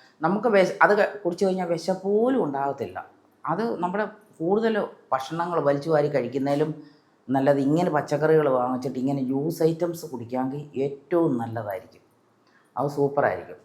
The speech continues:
ബോഡിക്കും നല്ലതാണ്, കളറും വരും നമുക്ക്. നമുക്ക് ഏറ്റവും കൂടുതൽ കളർ, അവർ, അവർക്ക് നല്ല വൈറ്റ് കളർ വരത്തില്ലേ, ഇതിൻ്റെയൊക്കെ കാരണങ്ങൾ ഇതൊക്കെ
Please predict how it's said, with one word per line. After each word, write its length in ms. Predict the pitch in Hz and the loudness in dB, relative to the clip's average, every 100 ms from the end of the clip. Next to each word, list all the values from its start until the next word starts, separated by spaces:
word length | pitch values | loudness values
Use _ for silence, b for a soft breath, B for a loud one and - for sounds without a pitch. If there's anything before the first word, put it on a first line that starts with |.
| 117 | -8
ബോഡിക്കും 500 | 123 151 151 196 190 | -2 -2 -2 -2 -2
നല്ലതാണ്, 380 | 147 147 143 143 | -2 -2 -4 -2
കളറും 440 | 143 151 185 196 | 0 0 0 0
വരും 180 | 127 110 | -2 -4
നമുക്ക്. 220 | 110 104 | -6 -4
നമുക്ക് 220 | 117 165 | -4 -2
ഏറ്റവും 220 | 185 220 | 0 0
കൂടുതൽ 180 | 208 185 | 0 -4
കളർ, 300 | - 151 160 | -2 -2 2
അവർ, 180 | 139 165 | 4 8
അവർക്ക് 320 | 151 202 214 | 6 6 0
നല്ല 300 | 190 180 185 | -2 0 2
വൈറ്റ് 380 | 151 156 156 170 | 2 0 -2 0
കളർ 220 | 156 160 | 0 2
വരത്തില്ലേ, 420 | 156 117 98 92 - b b _ _ 123 | 0 -2 -6 -8 -10 b b _ _ -4
ഇതിൻ്റെയൊക്കെ 380 | 135 143 143 | 0 2 2
കാരണങ്ങൾ 520 | 147 139 131 147 147 139 | 0 0 0 0 0 0
ഇതൊക്കെ 260 | 123 135 | -2 -6